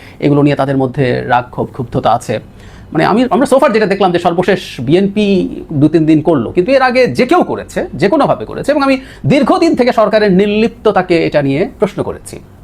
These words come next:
আমি আজও আবার বলি, একটা সরকারকে বল প্রয়োগ করতে হয়। এই সব, কোনো সরকার যদি বল প্রয়োগ না করে, সে কোনো সরকার না। বল প্রয়োগ করা মানে শেখ হাসিনা হয়ে যাওয়া না।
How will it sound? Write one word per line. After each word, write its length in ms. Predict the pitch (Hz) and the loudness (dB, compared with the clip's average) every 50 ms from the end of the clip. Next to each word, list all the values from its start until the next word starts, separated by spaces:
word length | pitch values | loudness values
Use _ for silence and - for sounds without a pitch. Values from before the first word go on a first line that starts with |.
| - - - - - - - - - - - - | -20 -20 -20 -20 -20 -20 -20 -20 -20 -20 -16 -8
আমি 180 | - - 147 143 | -4 -2 0 2
আজও 200 | 127 127 165 202 | 2 4 4 4
আবার 300 | 214 220 226 247 233 170 | 4 4 4 4 4 4
বলি, 340 | 170 156 175 - 359 - - - - - - - - - | 4 4 4 4 2 -2 -4 -12 -20 -20 -20 -20 -12 -4
একটা 180 | - 196 294 269 | -2 0 0 2
সরকারকে 460 | - - 254 240 254 - 247 - 233 | 4 4 2 2 4 0 2 2 2
বল 240 | 190 160 190 196 190 | 2 4 4 2 4
প্রয়োগ 260 | 190 196 190 185 180 | 4 2 2 2 2
করতে 240 | - 165 - - 127 | 0 -4 -2 -2 -4
হয়। 200 | 117 120 - - - - - - - - - - - | -2 -2 -2 -2 -6 -12 -20 -20 -20 -20 -20 -6 -2
এই 100 | 151 147 | -2 0
সব, 120 | - 180 | 0 0
কোনো 180 | - - 196 196 | 0 2 2 2
সরকার 240 | 190 185 185 202 170 | 2 2 2 2 2
যদি 120 | 185 185 | 2 2
বল 220 | 131 151 175 190 | 4 4 2 2
প্রয়োগ 260 | 185 196 226 240 214 160 | 4 2 2 4 4 4
না 180 | 151 165 202 | 4 2 2
করে, 340 | 190 208 175 139 - - 370 - - - | 2 2 2 2 0 -2 -2 -6 -14 -6
সে 120 | - 180 156 | -4 -2 0
কোনো 160 | 156 151 143 | 0 0 0
সরকার 320 | - 165 151 - - 104 | 0 -2 -2 -2 -4 -6
না। 160 | 85 78 - - - - - - - - - - - - - - - - - | -6 -8 -12 -16 -16 -20 -20 -20 -20 -20 -20 -20 -20 -20 -20 -20 -20 -4 2
বল 160 | - 226 269 269 | 4 4 4 4
প্রয়োগ 240 | 262 277 302 302 | 6 4 4 4
করা 120 | 294 285 277 | 4 2 2
মানে 140 | 254 254 214 | 4 2 2
শেখ 200 | - 214 196 196 | 2 0 0 0
হাসিনা 220 | 196 202 202 185 | 0 2 2 2
হয়ে 180 | 151 151 135 127 | 2 2 2 2
যাওয়া 200 | 131 113 104 101 | 2 0 0 0
না। 160 | 80 - | -4 -6